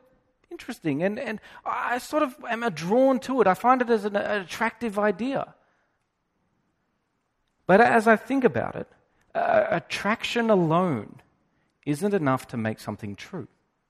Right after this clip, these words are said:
So tonight, we're going to consider this question. God, don't all religions lead to you? And we're going to look at it in three ways.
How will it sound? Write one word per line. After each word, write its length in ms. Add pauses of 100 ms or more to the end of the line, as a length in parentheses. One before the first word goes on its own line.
(2750)
So 140
tonight, 600 (360)
we're 200
going 160
to 60
consider 380
this 200
question. 380 (560)
God, 360 (760)
don't 340 (120)
all 260
religions 800 (240)
lead 380
to 120
you? 280 (800)
And 120
we're 80
going 140
to 60
look 160
at 100
it 100
in 100
three 360
ways. 480